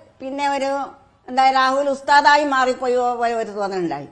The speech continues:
രാഹുൽ ഉസ്താദ് എന്ന് ഇനി വിളിക്കേണ്ടി വരുമോ എന്നറിയില്ല. ഉസ്താദുമാര് പറയുന്ന അതേ വാചകങ്ങളാണ് ഇപ്പൊ രാഹുൽ ഉസ്താദ് പറയുന്നത്.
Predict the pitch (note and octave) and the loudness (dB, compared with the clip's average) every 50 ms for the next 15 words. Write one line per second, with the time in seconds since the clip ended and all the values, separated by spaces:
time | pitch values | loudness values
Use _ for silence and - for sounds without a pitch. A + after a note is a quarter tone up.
0 | _ _ _ F#3 F#3+ G#3 A3+ B3 C4 B3+ A#3+ - - B3 B3 B3+ C4+ C4 C4+ C4 | _ _ _ -2 0 0 0 0 -2 -4 -6 -4 -2 -2 -2 -2 -2 -6 -6 -6
1 | B3+ B3 A#3+ A3+ A3+ - A#3+ A#3 A#3+ A3+ G#3+ G3 G3+ G3 G3 F#3+ E3 D#3+ E3+ E3+ | -6 -6 -8 -8 -8 -8 -8 -8 -8 -8 -6 -6 -6 -6 -6 -8 -8 -8 -8 -6
2 | E3 E3 E3 E3+ - G3 E3+ - A#3+ B3+ B3+ C4+ C4+ C4+ C4+ C#4 D4+ C#4+ C4+ C4 | -6 -6 -8 -8 -10 -12 -6 -2 -2 0 0 0 0 2 2 2 2 0 0 -2
3 | B3+ C4 B3+ C4+ C4 A#3+ A3+ A#3 A#3 B3 C4 C#4 C4 A#3+ A3+ A3+ A#3+ A3+ A#3 A3+ | -2 -2 -2 -2 -2 -2 -2 -2 -2 -2 0 2 2 2 0 -2 -4 -6 -8 -8
4 | A3+ A3+ A3 G#3+ G#3 G#3 A3+ C4+ - - _ _ _ _ _ - G#3+ A3+ A3 A3+ | -6 -6 -4 -4 -6 -6 -8 -12 -16 -20 _ _ _ _ _ -4 -2 0 2 2
5 | A3+ A#3+ C4 C4+ C#4 C4+ - B3 A#3 G#3+ G3 F3+ E3+ D#3+ E3 E3 C#3 A2 C3+ | 2 2 2 0 -2 -2 -2 -2 -2 -2 -2 -4 -4 -4 -6 -8 -8 -8 -12